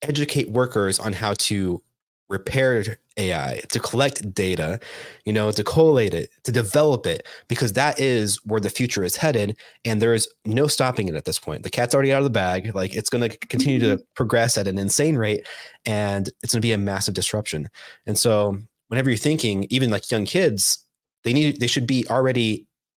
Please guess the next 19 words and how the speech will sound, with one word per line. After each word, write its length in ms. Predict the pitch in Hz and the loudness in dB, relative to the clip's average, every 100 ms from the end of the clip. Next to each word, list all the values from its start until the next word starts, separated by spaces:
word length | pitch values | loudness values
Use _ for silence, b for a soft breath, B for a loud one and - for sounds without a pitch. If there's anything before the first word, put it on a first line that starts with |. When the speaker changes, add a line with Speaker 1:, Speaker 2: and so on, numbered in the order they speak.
| _ | _
Speaker 1:
experiencing 640 | 123 - 143 120 98 90 | -6 0 2 2 0 -2
A 140 | 80 76 | -2 -4
I. 160 | 57 73 | -6 -4
They 80 | |
should 160 | 87 92 | -4 -4
be 240 | 101 95 | -2 0
already 200 | 95 104 | 0 -2
playing 440 | 101 - 135 117 101 | -4 -2 0 2 0
with 260 | 95 92 107 | -2 -2 -2
A 140 | 104 | 0
I 140 | 101 | 0
tools. 560 | 95 - 131 104 80 - B B B B B | 0 0 0 2 0 -4 B B B B B
They 80 | 110 | -4
should 220 | 104 104 | -2 0
be 80 | 107 | 0
looking 340 | 120 143 123 | 0 2 0
at 220 | 113 101 - | 0 0 2
ways 260 | 113 107 | 2 2
to, 340 | - 95 90 | 2 0 0